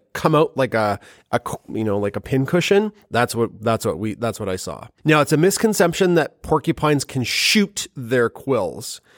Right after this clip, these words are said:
They, there is some evidence that when they're in that tensed up mo-, mode and they're swinging their tail, maybe the tail, maybe some of the quills can come loose a little bit and, and travel a small distance, but they're not, like,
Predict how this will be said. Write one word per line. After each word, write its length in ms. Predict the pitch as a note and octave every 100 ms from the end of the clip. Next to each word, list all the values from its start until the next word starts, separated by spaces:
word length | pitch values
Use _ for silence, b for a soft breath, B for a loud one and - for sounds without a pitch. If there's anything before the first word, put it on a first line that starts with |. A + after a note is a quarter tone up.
| B B B B
They, 640 | C#3+ - C#3 D3+ D#3+ E3 - B B -
there 360 | C#3 D3 E3
is 440 | E3+ D#3 F#3+ A#3+ G#3
some 320 | - G#3 G3+ -
evidence 520 | B2+ C3 D#3 G3+ G3
that 180 | C#3+ C3
when 300 | B2+ D3 E3
they're 120 | F3
in 240 | - D#3+
that 220 | D#3 C#3 -
tensed 400 | - D3 C3+ D3
up 160 | B2+
mo-, 240 | C#3+ D3 D#3
mode 520 | C#3+ C3+ C#3+ A3 G3+ b b b b b
and 180 | C#3 D#3
they're 140 | C#3+
swinging 640 | C3 - C3+ D3 E3 D#3+ D3
their 160 | A#2+
tail, 720 | A2+ - G3 F#3 A#2+ F#2+ G2 _ _ _ _ -
maybe 560 | C3+ D3+ E3 F#3 G#3
the 140 | G3+ F#3+
tail, 500 | - D#3 F3 F3+ F#3
maybe 380 | D3 C#3 D3+ F#3+
some 260 | - F#3 F#3+
of 100 | E3+
the 140 | F#3+
quills 500 | - - F3+ F3+ F#3
can 180 | - D#3+
come 240 | - C3+
loose 280 | B2 C3+ C#3+
a 60 | B2
little 380 | G#2+ A#2 C#3+
bit 360 | D3 G#3 A3+ - _
and, 200 | C3+ C3+
and 260 | C3 B2+ B2
travel 480 | - C3+ C#3 C3 -
a 120 | B2+
small 560 | - - C3+ C3+ C3 A#2+
distance, 600 | A2+ C3 - F#3+ A3 -
but 200 | B2+ G#2+
they're 120 | D3
not, 280 | E3 E3 D3+
like, 320 | C3 A#2